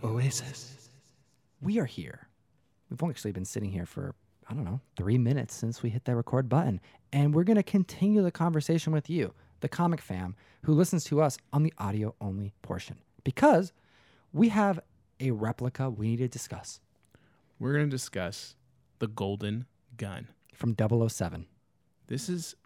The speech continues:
Speaker 3: from the man with the golden gun, James Bond. And it's also most familiar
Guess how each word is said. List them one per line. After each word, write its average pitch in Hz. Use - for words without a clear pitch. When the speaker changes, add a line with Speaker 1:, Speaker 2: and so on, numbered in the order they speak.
Speaker 3:
from 113
the 107
man 113
with 113
the 107
golden 107
gun, 110
James 123
Bond. 110
And 110
it's 123
also 147
most 120
familiar 151